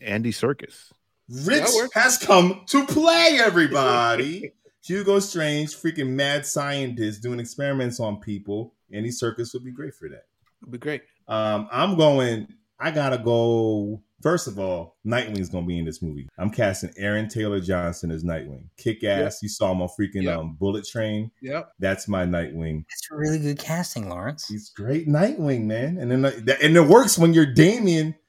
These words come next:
Speaker 2: Now, the guy that, now, our guy, eight, uh, eight, whatever his name is, Chris, he is
Speaker 3: Aidan Galley.
Speaker 2: nineteen, but he can play. If we
Speaker 3: Yeah.
Speaker 2: ca-, if we start shooting this tomorrow, he can <laughs> play fifteen.
Speaker 3: <laughs> Yep.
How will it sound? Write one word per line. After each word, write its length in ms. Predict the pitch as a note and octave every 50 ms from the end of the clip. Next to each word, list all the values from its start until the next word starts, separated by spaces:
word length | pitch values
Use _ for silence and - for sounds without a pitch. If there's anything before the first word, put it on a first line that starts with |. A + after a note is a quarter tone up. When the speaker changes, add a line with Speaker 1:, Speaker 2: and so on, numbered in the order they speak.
| _ _ _ _ _ -
Speaker 2:
Now, 100 | A#2 A2+
the 100 | A2 G#2+
guy 220 | A#2+ C#3 D3+ D3+
that, 180 | C#3 C3 A#2+ A#2
now, 200 | A#2 A2 A2 G#2+
our 260 | G2+ G#2+ A#2 C3 C3+
guy, 400 | B2 C3 C3 C3+ C3 C3 C3 B2+
eight, 300 | A2+ A#2+ B2 B2+ C3 A#2 A#2
uh, 160 | A2+ A2 G#2
eight, 300 | G#2+ A#2 B2+ C3+ B2 A#2
whatever 240 | G#2+ A#2 A#2+ A#2+ A#2 B2
his 120 | B2 B2+
name 220 | C3 C3 C3 C3 C3
is, 120 | C3 C3
Chris, 240 | - - C3 B2 -
he 200 | - B2+ C3+ C#3
is 100 | C3+ C3
Speaker 3:
Aidan 220 | C3 B2 A#2+ A#2+
Galley. 260 | B2 C3 C3 C3+ A2 G#2+
Speaker 2:
nineteen, 320 | G#2 G2+ G2+ G2+ G2+ - _
but 100 | G#2+ G#2 G#2+
he 120 | A#2+ B2
can 140 | - C#3+ C3+
play. 500 | - - B2+ A#2+ A2+ G#2+ G#2 G#2+ G#2 - _ _ _ _ -
If 60 | G#2
we 80 | A2+ -
Speaker 3:
Yeah. 180 | - G2+ F#2
Speaker 2:
ca-, 240 | F#2 - - D#3 C#3 C#3
if 160 | C#3 C3 B2
we 60 | D3
start 320 | - - - F#3+ F3+ D#3+
shooting 280 | - - G#3+ F#3 E3+ E3
this 140 | D#3+ - -
tomorrow, 460 | D#3 C#3 C#3 C#3+ C#3+ C3+ A#2+ G2 G#2+
he 80 | A2+ A2
can 200 | - C3 A#2+ -
<laughs> 60 | - -
play 320 | - - B2+ B2+ A#2+ - _ _ _ -
fifteen. 640 | C#3 B2+ - D3+ - - - - - D#3 E3 D#3+ -
Speaker 3:
<laughs> 140 | D#3+ D3+ -
Yep. 420 | - - C#3 C#3+ D3 D#3+ C#3+ -